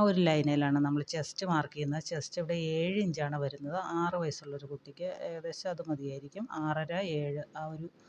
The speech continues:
അളവിൽ മതിയായിരിക്കും. ആ ഒരു ഏഴ് ഇഞ്ച് തന്നെ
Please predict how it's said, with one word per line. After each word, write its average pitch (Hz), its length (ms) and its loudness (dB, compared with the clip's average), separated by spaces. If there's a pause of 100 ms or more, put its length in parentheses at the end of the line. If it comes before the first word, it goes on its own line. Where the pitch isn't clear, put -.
(400)
അളവിൽ 180 380 10
മതിയായിരിക്കും. 127 600 4 (1500)
ആ 170 100 2
ഒരു 180 160 8 (100)
ഏഴ് 175 220 4
ഇഞ്ച് 175 260 0
തന്നെ 156 360 2